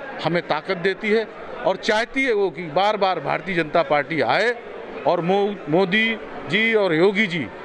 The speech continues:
जैसे हमारे जो नेता हैं, अमित शाह जी, राजनाथ सिंह जी, जेपी नड्डा जी, पूरा हमारा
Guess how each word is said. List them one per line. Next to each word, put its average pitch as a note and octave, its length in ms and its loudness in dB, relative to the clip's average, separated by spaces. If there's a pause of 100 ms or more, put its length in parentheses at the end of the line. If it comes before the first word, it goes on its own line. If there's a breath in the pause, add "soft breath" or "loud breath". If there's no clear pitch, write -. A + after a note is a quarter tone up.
(240)
जैसे F3+ 600 -2 (400)
हमारे F#3 300 0
जो D#3 320 2
नेता F3+ 320 0
हैं, G#3 320 -2 (280)
अमित F#3+ 200 0
शाह G3+ 220 2
जी, G3 380 -2
राजनाथ D#3+ 360 2
सिंह F#3 260 -2
जी, F#3 200 2
जेपी E3 380 -2
नड्डा F#3 280 0
जी, D3 120 -6 (380)
पूरा C4 200 4
हमारा G#3 380 2